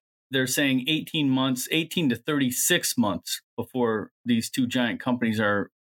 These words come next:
completely, I guess, one, which essentially means the,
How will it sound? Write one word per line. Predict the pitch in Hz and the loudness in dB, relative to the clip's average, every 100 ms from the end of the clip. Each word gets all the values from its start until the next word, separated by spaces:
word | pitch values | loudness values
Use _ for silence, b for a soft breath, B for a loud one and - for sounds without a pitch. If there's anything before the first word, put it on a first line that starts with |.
| _ _ _ | _ _ _
completely, | 117 - 135 120 117 104 101 _ _ - | -4 -2 -2 0 0 0 -4 _ _ -6
I | 104 | -2
guess, | 107 110 - | 0 0 -2
one, | 101 120 120 98 107 107 | -2 0 0 2 0 -2
which | 110 98 | -4 -2
essentially | 110 - 127 123 123 | 0 2 2 2 0
means | 110 107 104 | 2 2 0
the, | 107 101 | 0 -2